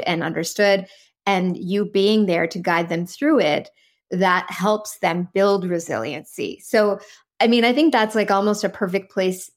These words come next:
to start, because I think that resilience is such a theme in this podcast. It's definitely been a theme in my own life. I feel like it's a superpower when it comes, um,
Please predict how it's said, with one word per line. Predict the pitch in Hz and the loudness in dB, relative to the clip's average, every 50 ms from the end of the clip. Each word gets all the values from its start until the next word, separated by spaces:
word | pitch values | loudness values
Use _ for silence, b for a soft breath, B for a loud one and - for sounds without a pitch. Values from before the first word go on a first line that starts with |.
| - - | -12 -8
to | - 180 | -6 -6
start, | 185 - - - 185 180 220 277 285 285 | -6 -6 -2 0 2 2 2 2 0 0
because | 247 220 - 220 196 190 185 - - _ - 190 | -4 -2 0 2 0 0 0 -4 -12 _ -2 -2
I | 196 196 | -2 0
think | 190 214 208 196 196 - | 0 -2 -4 -4 -4 -2
that | - 190 175 156 - - | -2 0 0 0 -2 -6
resilience | 196 180 196 196 185 185 185 190 190 190 196 196 190 185 - | -4 0 0 0 2 2 0 2 2 2 2 0 0 -2 -4
is | 202 185 170 - - | -6 -6 -6 -8 -8
such | - 190 175 175 - - | -4 -4 -2 -2 -2 -8
a | 180 | -8
theme | 185 - - 190 180 180 180 190 190 190 185 | -8 -8 -6 -4 -2 -2 0 -2 -2 -2 -4
in | - - 170 165 | -6 -6 -6 -6
this | 165 170 - | -6 -8 -10
podcast. | _ - 240 240 233 226 233 226 220 208 208 208 - - - | _ -2 -2 -2 -2 0 0 0 2 2 0 -2 -8 -12 -8
It's | 175 165 - - _ - - 226 185 | -8 -8 -8 -10 _ -14 -12 -8 0
definitely | - 175 - 185 214 202 196 185 | 0 0 0 2 0 -2 -2 -2
been | 170 170 170 | 0 -2 -2
a | 170 | -2
theme | 165 - 175 175 175 170 | -4 -6 -6 -4 -4 -4
in | 170 | -4
my | 170 165 160 - | -6 -8 -8 -6
own | - 190 190 196 | -4 -4 -2 0
life. | 190 185 190 190 185 185 b b b b b b b | 0 0 0 0 -2 -6 b b b b b b b
I | - 180 | -4 -2
feel | 180 - 196 180 | 0 2 2 2
like | 185 180 185 | 2 0 -2
it's | - - - - | -6 -10 -8 -8
a | 175 | -10
superpower | 175 - - 202 190 - 208 202 202 - 208 196 196 202 196 196 190 190 196 190 B B B B B B | -8 -6 -8 -8 -4 -2 -2 -2 -2 -2 0 2 2 4 4 2 2 2 0 -2 B B B B B B
when | - 185 180 180 | -4 -2 0 0
it | 165 - | -2 -4
comes, | - - 180 185 180 175 180 175 175 180 - - - - 196 | -6 -6 -4 -2 -2 -2 -2 -4 -6 -6 -10 -16 -10 -4 -2
um, | 180 175 175 170 170 165 156 160 - - | 0 0 0 -2 -4 -6 -8 -10 -12 -16